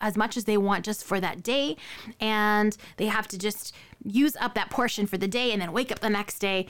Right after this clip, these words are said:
and collect a fresh portion. And if you didn't use it, by the end of the day, it would kinda go gross and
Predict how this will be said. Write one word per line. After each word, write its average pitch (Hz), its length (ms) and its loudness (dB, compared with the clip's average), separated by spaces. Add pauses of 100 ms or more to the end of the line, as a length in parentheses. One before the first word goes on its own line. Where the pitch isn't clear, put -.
(260)
and 214 100 2
collect 196 320 -2
a 208 60 0
fresh - 320 -2
portion. 185 320 -2
And 175 100 -2
if 175 80 -6
you 214 80 0
didn't 277 240 4
use 254 260 4
it, 302 200 0
by 202 100 -2
the 202 120 2
end 277 140 4
of 262 60 2
the 214 80 0
day, 202 380 0
it 196 60 0
would 196 140 -2
kinda 220 280 2
go 190 180 2
gross 196 440 2
and 170 140 -4